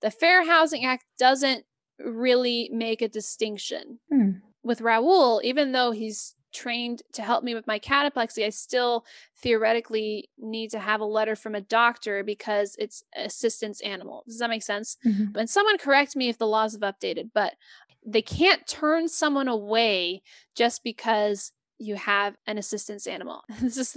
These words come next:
Speaker 1: theoretically enforced by the Department of Housing and Urban Development, but it is poorly enforced slash poorly funded, poorly planned. I don't know exactly what the problem is, but it sucks. And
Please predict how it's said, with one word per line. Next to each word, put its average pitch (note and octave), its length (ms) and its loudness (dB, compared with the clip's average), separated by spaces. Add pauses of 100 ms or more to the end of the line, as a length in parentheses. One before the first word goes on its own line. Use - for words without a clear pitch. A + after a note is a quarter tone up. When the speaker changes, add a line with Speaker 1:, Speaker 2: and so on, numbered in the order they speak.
(120)
Speaker 1:
theoretically C4+ 800 4
enforced B3 580 -2
by A#3+ 160 4
the A#3 120 -6
Department A3+ 540 0
of A#3 120 -8
Housing A3+ 420 2
and A3+ 100 -4
Urban A3 280 -2
Development, A4 680 2 (500)
but A#3+ 440 2
it G4 180 2
is B3+ 300 0 (120)
poorly A4 480 6
enforced A#3+ 540 0
slash A#3+ 380 2
poorly G#4+ 320 4
funded, A#3 500 0
poorly G#4 320 4
planned. B3+ 340 -2
I F4 200 4
don't G4+ 140 0
know F4 200 4
exactly C4+ 480 2
what D4+ 80 0
the C4 80 2
problem C#4+ 360 2
is, C4+ 180 2
but A#3 260 4
it A3 140 2
sucks. - 420 -6
And G#3 580 -2